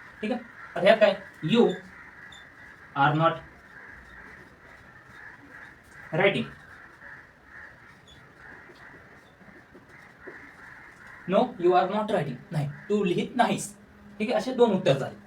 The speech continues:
आता पुढचा प्रश्न, हा प्रश्न होता. ठीक आहे, What am I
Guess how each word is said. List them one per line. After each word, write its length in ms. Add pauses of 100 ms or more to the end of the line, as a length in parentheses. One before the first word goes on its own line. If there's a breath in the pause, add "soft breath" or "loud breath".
(280)
आता 140
पुढचा 260
प्रश्न, 280 (680)
हा 60
प्रश्न 280
होता. 200
ठीक 100
आहे, 200 (3500)
What 280 (2500)
am 200 (1500)
I 180